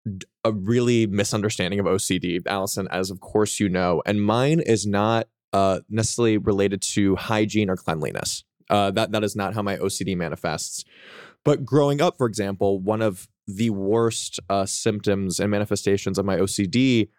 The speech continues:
was checking my alarm clock to make sure it was on. And I write about this.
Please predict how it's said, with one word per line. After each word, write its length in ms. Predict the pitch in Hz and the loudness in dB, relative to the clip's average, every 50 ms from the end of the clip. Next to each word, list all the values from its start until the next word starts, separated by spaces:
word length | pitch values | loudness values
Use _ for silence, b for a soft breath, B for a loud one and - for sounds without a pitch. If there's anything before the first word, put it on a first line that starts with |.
| b b b b b b | b b b b b b
was 360 | b - 107 117 113 107 101 - | b 2 4 4 4 2 0 -2
checking 420 | - - - 110 - 123 113 107 | -2 0 0 2 2 0 0 0
my 100 | 101 92 | 0 2
alarm 400 | 90 90 82 82 87 92 98 104 | 2 2 0 0 0 0 -2 -2
clock 300 | - - 117 117 123 - | 0 2 2 2 0 -2
to 120 | - - | -4 -2
make 160 | 98 95 92 - | 0 0 -2 -2
sure 200 | - - 98 92 | 0 0 2 2
it 80 | 76 | 2
was 120 | - 92 - | 0 -2 -2
on. 380 | 62 82 87 90 98 117 139 | -2 -2 0 0 0 0 -2
And 180 | 139 - 95 95 | -4 -4 -2 0
I 60 | 95 | 2
write 200 | 92 95 98 95 | 2 2 2 2
about 240 | 95 95 92 92 85 | 0 0 0 -2 0
this. 280 | 95 95 90 87 - | 0 -2 -2 -2 -4